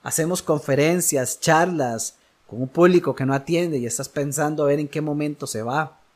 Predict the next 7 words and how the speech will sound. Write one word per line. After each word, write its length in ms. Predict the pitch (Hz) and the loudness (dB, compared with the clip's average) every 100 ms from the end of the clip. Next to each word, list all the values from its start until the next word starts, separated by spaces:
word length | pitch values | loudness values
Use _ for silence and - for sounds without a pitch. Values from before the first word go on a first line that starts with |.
| _ _ _ _ _ _ _ _ _ _ _ _ _ _ _ - | _ _ _ _ _ _ _ _ _ _ _ _ _ _ _ -2
Nuestros 300 | 165 196 175 | 0 2 2
inicios 340 | 175 202 254 | 2 0 0
de 100 | 220 | 0
negocio 380 | 180 175 226 226 | 0 0 0 -2
son 160 | 233 226 | -4 -4
exactamente 640 | 220 240 226 220 233 226 | -4 -6 -6 -4 -6 -8
igual. 520 | 165 156 208 214 | -2 0 0 -2